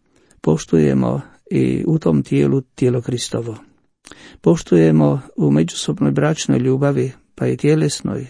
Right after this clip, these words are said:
i duhovnoj, ali evo, možemo naglasiti i u tjelesnoj, poštujemo tjelesnost Isusa Krista koji nam se u svetoj sakramen-, u svetom sakramentu pričesti u tijelu svome daruje. Zato darivanje muža i žene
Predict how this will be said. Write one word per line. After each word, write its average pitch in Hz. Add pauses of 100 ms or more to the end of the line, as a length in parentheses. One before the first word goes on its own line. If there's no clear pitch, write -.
i 135
duhovnoj, 135 (460)
ali 139
evo, 131
možemo 131
naglasiti 131
i 123
u 113
tjelesnoj, 143 (600)
poštujemo 147 (420)
tjelesnost 156 (120)
Isusa 131
Krista 147 (360)
koji 135
nam 131
se 135
u 131
svetoj 151
sakramen-, 139
u -
svetom 147
sakramentu 135
pričesti 143
u 123
tijelu 135
svome 127
daruje. 120 (640)
Zato 156
darivanje 135
muža 143
i 127
žene 160